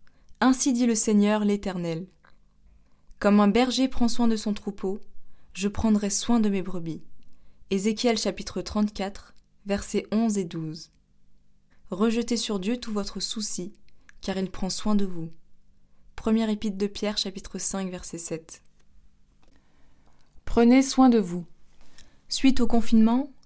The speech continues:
Speaker 1: notre magasin est fermé. Prenez soin de vous.
Speaker 2: Durant le sévère confinement de deux mille vingt, nous avons pu lire ou entendre à plusieurs reprises ce conseil.
Speaker 1: Prenez soin de vous.
Speaker 2: Ou le donner nous-mêmes à un malade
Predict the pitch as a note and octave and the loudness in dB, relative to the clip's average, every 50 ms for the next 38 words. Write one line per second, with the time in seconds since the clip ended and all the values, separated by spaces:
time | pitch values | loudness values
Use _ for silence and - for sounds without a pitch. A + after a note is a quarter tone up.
0 | - - - G#3+ G#3 - - A3 A3 A#3 A#3+ A#3+ B3 B3 C4 C4 B3 A#3+ - A#3 | -8 -2 0 0 0 2 4 4 6 6 6 6 6 6 6 4 4 2 0 -2
1 | A3 G3 - - - - - _ _ _ _ - - - - - - C4+ C4+ C4+ | -4 -2 -2 -4 -6 -8 -14 _ _ _ _ -20 -20 -10 -4 0 4 6 6 6
2 | B3+ C4 - B3 A#3+ A3 G#3 G3+ F#3+ - - - - - - - - - - - | 6 4 4 6 6 6 4 2 -2 -8 -10 -14 -16 -16 -16 -18 -18 -20 -20 -20
3 | - - - - - - - - - - - - F#3 F#3 G3 G#3 G#3+ A#3 C4 B3+ | -20 -20 -20 -20 -20 -20 -20 -20 -20 -14 -8 -8 -4 0 2 4 4 6 6 6
4 | A3+ G#3+ A3 - B3 A#3 A3+ B3 B3 - - A#3+ G#3+ A3 - A3 A3 A#3+ B3+ B3 | 6 4 4 2 2 2 2 2 0 0 0 -2 -2 0 2 2 2 4 4 2
5 | A3 G3+ - G#3+ A#3 A#3 A3 G3+ F3+ F#3 G3 G#3 A3+ B3+ - - _ _ _ _ | 2 2 2 2 2 4 2 2 0 -2 -2 -2 -2 -2 -6 -10 _ _ _ _
6 | - G3+ G#3+ G#3+ G#3+ A3 G#3+ G#3+ A3 G#3+ G#3+ G#3 F#3+ G3 G3+ A3 A#3+ B3+ C4 C4 | 0 2 4 4 4 4 4 4 2 0 0 -2 -4 -2 0 0 0 0 0 -2
7 | - - F#3+ F#3 G3 G#3 A3 A3 A3+ A#3 A3+ A#3+ B3 B3 A#3+ - - F#3 - - | -6 -8 -4 -2 0 0 0 0 0 0 0 0 0 0 -2 -6 -8 -10 -8 -6
8 | - A3+ G#3+ A3+ A#3 A#3 A3+ G#3 G3+ G3+ - - A#3 A#3 A3+ A3 - - - G3+ | -4 -2 2 2 2 2 2 0 -2 -2 -2 -4 -2 -2 -2 -4 -6 -4 -4 -4
9 | - - G#3+ G#3+ G#3+ - - F3 E3+ E3+ E3+ - - - - _ _ _ _ _ | -2 0 0 0 0 -2 -4 -4 -4 -6 -8 -10 -14 -20 -20 _ _ _ _ _
10 | _ _ _ _ - - - - - - - - - - - - - C4 B3+ C4 | _ _ _ _ -16 -16 -14 -14 -14 -16 -18 -18 -8 -2 4 6 6 8 8 8
11 | A#3+ - - A#3+ A#3 A3+ G#3 F#3 F#3 F#3 - - - - - - _ - _ - | 6 6 6 6 6 6 4 4 0 -6 -12 -18 -20 -20 -20 -20 _ -20 _ -20
12 | - - - - - - _ - A#3 A#3 G#3+ G3+ F#3 G3 G#3 G#3 G#3 G3+ G3+ G#3 | -20 -20 -20 -20 -20 -12 _ 0 2 4 4 4 4 4 4 6 6 6 6 6
13 | G#3+ G#3+ A#3 B3 B3+ A#3 G3+ F#3 F#3 F#3 F#3+ F#3+ F#3+ G3+ G#3+ A#3 A#3+ G#3+ B3 A#3+ | 6 6 6 6 4 4 2 2 0 0 0 0 0 0 0 0 0 0 -2 -4
14 | - | -4